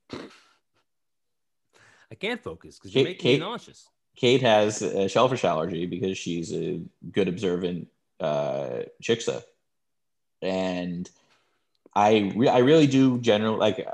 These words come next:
Speaker 1: I'm happy. Obviously, I'm not gonna, like, bring in shrimp in the house and cook it, you know, while I gotta do that when she's out of town. Shrimp and clams and mussels and lobster and all that, I like, there, I do wish I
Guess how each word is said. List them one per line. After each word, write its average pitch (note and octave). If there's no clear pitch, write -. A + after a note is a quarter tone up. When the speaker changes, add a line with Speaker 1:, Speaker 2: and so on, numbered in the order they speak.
Speaker 1:
I'm G#2+
happy. A2
Obviously, G2
I'm G2
not F#2+
gonna, F#2+
like, F2
bring G#2
in G2
shrimp G2
in F#2
the F2
house F#2
and F2+
cook F#2
it, E2
you E2+
know, D#2+
while E2+
I F#2+
gotta F#2+
do F#2
that F2
when E2
she's F#2
out F2
of D#2
town. E2+
Shrimp A#2+
and G2
clams G2
and F#2
mussels F#2+
and D#2+
lobster F#2+
and F#2
all F#2+
that, F2
I F#2
like, F#2+
there, C3
I A#2
do C3
wish C3
I F#2+